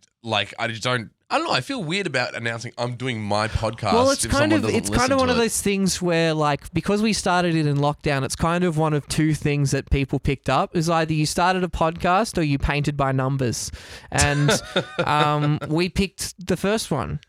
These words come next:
Speaker 1: Yeah, you
Speaker 2: You
Speaker 1: know
Speaker 2: know,
Speaker 1: what?
Speaker 2: we could have painted for you and, you know,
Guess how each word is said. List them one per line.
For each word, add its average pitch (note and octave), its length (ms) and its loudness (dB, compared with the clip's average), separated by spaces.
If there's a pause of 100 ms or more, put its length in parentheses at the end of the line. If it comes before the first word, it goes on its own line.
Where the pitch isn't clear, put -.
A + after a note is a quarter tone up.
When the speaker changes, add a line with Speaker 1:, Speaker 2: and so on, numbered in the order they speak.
(180)
Speaker 1:
Yeah, B3+ 200 0
you E3+ 140 -2
Speaker 2:
You D#3 40 6
Speaker 1:
know D#3+ 140 4
Speaker 2:
know, E3+ 80 4
Speaker 1:
what? F#3 80 4
Speaker 2:
we A3 100 2
could B3 220 0
have C#4 160 0
painted F3 480 0
for E3 220 4
you G3 280 2
and, F3+ 400 0
you F#3 80 2
know, F3+ 320 2